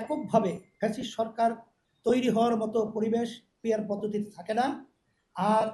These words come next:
এখানে সংবিধান বারবার এককভাবে ক্ষমতায় যাওয়ার পরে যে চটি বই হিসেবে সংবিধানের ব্যবহার করা, এই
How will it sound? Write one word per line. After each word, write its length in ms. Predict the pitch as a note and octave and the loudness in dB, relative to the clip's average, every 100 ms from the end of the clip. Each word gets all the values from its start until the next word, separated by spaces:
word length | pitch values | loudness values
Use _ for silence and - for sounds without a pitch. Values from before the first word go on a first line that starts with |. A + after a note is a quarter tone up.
| A3 | -2
এখানে 240 | G#3+ A#3+ C4 B3 | -2 0 0 -2
সংবিধান 420 | - A#3+ C4 C4+ B3 F3 | -4 -2 0 2 0 2
বারবার 280 | G#3+ A#3 A#3+ A3+ | 0 2 2 0
এককভাবে 340 | C4 B3+ A3+ | 0 -2 -2
ক্ষমতায় 320 | A3 A3+ A3 G3+ | -4 -4 -4 0
যাওয়ার 240 | G#3+ C#4 A3+ | 2 2 2
পরে 160 | G3+ - - _ _ _ _ G#3+ | 0 -2 -10 _ _ _ _ 2
যে 100 | A#3+ B3 B3 | 4 4 2
চটি 220 | A#3+ A#3+ G3+ | 0 2 2
বই 140 | B3 B3+ | 2 4
হিসেবে 240 | B3 C4 B3+ A#3 | 0 2 2 0
সংবিধানের 460 | A3+ A3+ A3 A3 F3 | -2 -2 -2 -2 -2
ব্যবহার 280 | F#3 A#3+ C4 | 0 0 0
করা, 160 | F#3+ F#3 G#3+ - _ - | -2 -2 -6 -12 _ -2
এই 80 | B3 | 0